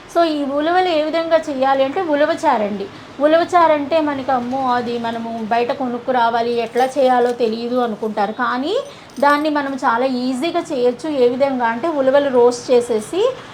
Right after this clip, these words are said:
అంటే నూనె లేకుండా వేయించేసేయాలండి, పొడి చేసి పెట్టుకోవాలి. మనము జనరల్గా రసం చేసుకుంటూ ఉంటాం ఇంట్లో చింతపండు వేసి, ఆ రసం చేసినప్పుడు ఈ ఉలవచారు పొడి కూడా వేశారనుకోండి, చక్కగా మీకు ఉలవచారు రసం వస్తుంది.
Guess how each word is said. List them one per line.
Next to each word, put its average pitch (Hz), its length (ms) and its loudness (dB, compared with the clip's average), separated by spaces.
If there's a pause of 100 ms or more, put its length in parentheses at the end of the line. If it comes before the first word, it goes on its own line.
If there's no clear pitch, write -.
(160)
అంటే 262 360 4
నూనె 302 340 2
లేకుండా 285 460 2
వేయించేసేయాలండి, 247 1120 -2
పొడి 254 260 0 (100)
చేసి 269 200 -4
పెట్టుకోవాలి. 220 720 -2 (340)
మనము 349 360 2
జనరల్గా 311 400 4
రసం 302 340 2
చేసుకుంటూ 294 580 -2
ఉంటాం 233 340 -2
ఇంట్లో 220 260 -4
చింతపండు 240 560 -4
వేసి, 208 320 -4 (320)
ఆ 254 120 6
రసం 233 380 0 (100)
చేసినప్పుడు 254 540 -2
ఈ 349 200 -2
ఉలవచారు 311 540 2
పొడి 247 260 0
కూడా 277 240 0
వేశారనుకోండి, 233 920 -2 (440)
చక్కగా 269 320 0
మీకు 262 400 -2 (300)
ఉలవచారు 269 580 4
రసం 233 340 -2
వస్తుంది. 254 600 -4